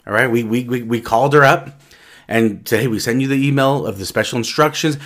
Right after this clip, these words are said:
How soon can you give them a call?" This was Friday. I said, "Well, you know what? I'm actually out of town. Can I call them tomorrow, Saturday?" We said, "Sure. All right. Not a, not a big deal." Um, we said this on a Friday. They said they'll, the appointment was for Tuesday.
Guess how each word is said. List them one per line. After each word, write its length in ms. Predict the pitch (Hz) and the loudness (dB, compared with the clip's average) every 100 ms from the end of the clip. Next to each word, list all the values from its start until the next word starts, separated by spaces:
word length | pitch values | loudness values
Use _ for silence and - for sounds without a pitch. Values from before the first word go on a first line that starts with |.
| - | -16
How 200 | - 147 | -4 -2
soon 280 | 151 156 143 | 0 0 0
can 180 | 135 123 | 0 -2
you 60 | 110 | -2
give 220 | 120 110 | -2 -2
them 140 | 107 | -2
a 60 | 92 | -4
call?" 240 | - 135 | -4 -2
This 160 | 131 113 | -2 -4
was 100 | 104 | -8
Friday. 520 | - 90 98 113 139 _ _ _ _ _ _ _ | -10 -10 -8 -10 -14 _ _ _ _ _ _ _
I 40 | 117 | 0
said, 120 | 139 | 2
"Well, 120 | 143 | 4
you 80 | 147 | 4
know 80 | 156 | 4
what? 80 | |
I'm 120 | 131 147 | 4 2
actually 200 | 151 160 | 2 2
out 80 | |
of 100 | 143 | 0
town. 280 | 139 135 139 | 0 0 2
Can 120 | 139 | 0
I 60 | 117 | -2
call 220 | - 123 | 0 -2
them 140 | 120 113 | 0 -4
tomorrow, 340 | 117 101 87 | -4 -4 -4
Saturday?" 540 | - 98 87 80 73 - _ _ _ | -4 -4 -4 -10 -16 -20 _ _ _
We 100 | 98 | -12
said, 220 | 92 117 113 | -8 -8 -8
"Sure. 460 | - 117 151 - - | -6 -6 -8 -14 -12
All 120 | 127 | -6
right. 280 | 120 139 - | -4 -4 -8
Not 180 | 101 123 | -6 -4
a, 140 | 113 107 | -6 -4
not 200 | 104 139 | 0 0
a 40 | |
big 500 | 92 95 139 135 101 | 0 0 0 -2 -8
deal." 560 | - 98 95 107 175 180 - - - - - | -6 -4 -2 -2 -4 -6 -18 -20 -20 -20 -18
Um, 640 | - 104 101 98 95 98 - _ _ _ _ _ _ | -8 -4 -4 -4 -8 -12 -16 _ _ _ _ _ _
we 100 | - | -6
said 140 | 127 120 | 0 2
this 80 | |
on 100 | 147 | 2
a 40 | 151 | 0
Friday. 380 | 147 143 139 135 | 4 4 6 4
They 60 | |
said 160 | - 117 | 0 0
they'll, 200 | 120 - | -2 -2
the 180 | 117 113 | -4 0
appointment 240 | 147 143 | 2 2
was 120 | 139 | 2
for 140 | 143 156 | 0 -4
Tuesday. 640 | - 170 151 147 151 220 | 0 0 4 4 4 2